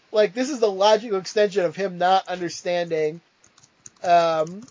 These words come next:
you know, like, misbehaving with Sid, misbehaving with Undertaker, and just, like, going in on these decisions which made him unpopular, and he's just, like, doubling down on that stupid logic right now.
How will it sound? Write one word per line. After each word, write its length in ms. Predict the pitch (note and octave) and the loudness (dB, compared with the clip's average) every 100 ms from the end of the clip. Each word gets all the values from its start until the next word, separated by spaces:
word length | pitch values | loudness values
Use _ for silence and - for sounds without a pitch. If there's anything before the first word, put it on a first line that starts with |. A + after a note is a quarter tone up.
| - | -4
you 120 | G3+ | 0
know, 220 | G3 F3+ | 4 4
like, 200 | F#3+ F3 | 4 2
misbehaving 680 | F3 G3+ - F3+ G3 F#3 E3 | 2 -2 0 0 0 -2 -6
with 100 | D3+ | -8
Sid, 380 | - A#3+ A3+ G3 | 0 6 6 6
misbehaving 520 | F#3 - F#3 F3+ F3 | -2 -4 -4 -4 -8
with 140 | D3+ D3 | -14 -4
Undertaker, 760 | G#3 G#3 G3+ G#3 G3 G#3 G3 | 0 0 0 -2 0 0 0
and 180 | F3+ E3 | 0 -4
just, 200 | E3 - | -10 -4
like, 220 | F3 D#3 - _ _ _ _ _ _ A3+ E3 | -2 -2 -6 _ _ _ _ _ _ -20 0
going 320 | G#3 A#3+ C4 F#3+ | 4 6 4 2
in 200 | G3+ B3 | 2 2
on 160 | G3 | 2
these 180 | G3 F3+ | -2 -10
decisions 540 | E3 - A3 G#3+ E3+ | -12 0 0 0 -8
which 160 | E3 D#3+ | -10 -12
made 280 | E3 E3+ F#3 | -6 -4 -2
him 120 | F#3 | -4
unpopular, 840 | F3 F3 E3 D#3 F3 E3 D3+ D3+ F#3 | -4 -8 -6 -4 -4 -6 -6 -4 -6
and 100 | E3+ | -6
he's 200 | F3+ E3+ | -10 -12
just, 180 | G3+ G3 | -10 -6
like, 240 | E3+ D3 | -6 -4
doubling 440 | E3 E3+ F3 E3 | -4 -4 -6 -10
down 340 | D#3 E3 F3+ F#3+ | -6 -2 0 0
on 100 | D3+ | -2
that 160 | D3+ | -6
stupid 500 | D3+ - - F#3+ F#3+ | -8 -14 -14 -10 -10
logic 460 | D#3 D#3 E3 D#3 D3 | -6 -4 -4 -6 -12
right 260 | D#3 D3 C#3+ | -12 -12 -12
now. 300 | D3+ F#3 | -8 -6